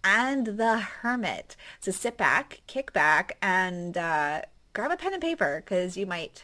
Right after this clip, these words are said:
have some amazing notes to take and some new things to learn. And listen in. Welcome to this episode of the Magic on the Inside podcast,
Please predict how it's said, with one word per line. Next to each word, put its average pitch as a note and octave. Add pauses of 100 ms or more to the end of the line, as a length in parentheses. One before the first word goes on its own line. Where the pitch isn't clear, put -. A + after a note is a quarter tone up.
(120)
have E3
some D#3+ (220)
amazing F#3+
notes D#3+
to E3+
take D3
and E3+
some F3
new D#3
things -
to E3
learn. - (320)
And E3+
listen G#3
in. D4+ (720)
Welcome B3 (140)
to E4
this B3
episode A#3
of G#3
the G#3+
Magic G#3+
on G3+
the F#3+
Inside F3
podcast, G3+